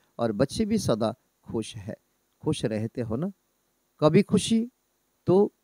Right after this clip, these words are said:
कम नहीं करना। यो स्पेशल बाप का खजाना है, इसीलिए खुशी कभी नहीं छोड़ना, सदा खुश। अच्छा,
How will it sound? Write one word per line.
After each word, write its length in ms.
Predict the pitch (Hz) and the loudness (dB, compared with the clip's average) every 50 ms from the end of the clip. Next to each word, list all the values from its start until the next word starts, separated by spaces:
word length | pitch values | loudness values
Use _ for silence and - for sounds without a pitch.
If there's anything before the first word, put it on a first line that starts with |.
| _ - | _ 2
कम 160 | 139 143 160 | 4 4 4
नहीं 360 | 170 170 147 123 117 131 185 165 | 4 2 0 2 4 4 4 2
करना। 440 | - - - - - - - _ _ _ _ _ _ _ _ _ _ _ _ _ _ _ - | 2 -2 -10 -10 -14 -20 -20 _ _ _ _ _ _ _ _ _ _ _ _ _ _ _ 0
यो 280 | 151 170 180 196 190 - - _ _ _ _ _ _ | 4 4 4 4 2 -2 -8 _ _ _ _ _ _
स्पेशल 640 | - - - - 170 180 - - 226 233 240 226 175 | -20 -20 0 4 4 6 8 8 8 8 8 6 4
बाप 280 | 117 117 110 107 - | 4 2 2 2 0
का 120 | - - 85 | -6 -12 -12
खजाना 480 | - - 95 85 90 95 98 107 107 | -10 -8 -6 -2 -2 -2 0 0 -2
है, 260 | 107 113 120 131 135 165 - - | -2 -2 -4 -4 -4 -6 -8 -8
इसीलिए 540 | - 127 - - 127 107 104 110 110 107 - - _ _ _ _ _ - | -8 -6 -4 -4 -2 -2 0 0 -2 -2 -4 -8 _ _ _ _ _ -2
खुशी 340 | - 175 - - 208 196 | -2 -2 -2 -2 -4 -6
कभी 320 | - _ - 110 104 104 92 | -4 _ -6 -6 -4 -6 -6
नहीं 280 | 107 110 - - 95 | -8 -10 -10 -10 -12
छोड़ना, 520 | - - - 76 80 95 98 110 113 120 135 - _ _ _ _ | -10 -10 -8 -8 -8 -8 -8 -8 -8 -10 -10 -14 _ _ _ _
सदा 280 | - - 98 - 90 82 | -14 -12 -10 -8 -8 -10
खुश। 600 | - - - - 147 - - - - - - - _ _ _ _ - | -10 -2 2 4 4 4 2 -4 -10 -14 -16 -20 _ _ _ _ -12
अच्छा, 420 | 113 - - - - 208 208 214 | -10 -8 -6 -4 -2 0 -2 -2